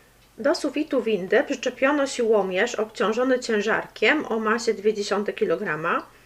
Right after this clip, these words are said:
I pytanie jest, e, tutaj takie, że o ile się zmienią wskazania siłomierza, jeżeli winda, jadąc do góry, będzie przyspieszać, a następnie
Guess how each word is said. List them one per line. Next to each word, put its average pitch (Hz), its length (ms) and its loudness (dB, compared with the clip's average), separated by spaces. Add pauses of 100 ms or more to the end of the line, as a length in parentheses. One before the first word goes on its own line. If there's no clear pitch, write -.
(640)
I 208 40 -6
pytanie 233 420 0
jest, 214 580 0
e, 185 200 -2
tutaj 196 380 -2
takie, 185 680 0
że 220 200 2
o 180 140 2
ile 262 420 2
się 208 160 -2
zmienią 208 600 0
wskazania 208 600 0
siłomierza, 190 760 0 (400)
jeżeli 214 480 2
winda, 208 540 4
jadąc 247 480 2
do 226 140 2
góry, 196 320 2
będzie 233 340 4
przyspieszać, 226 880 2 (880)
a 311 140 6
następnie 226 880 0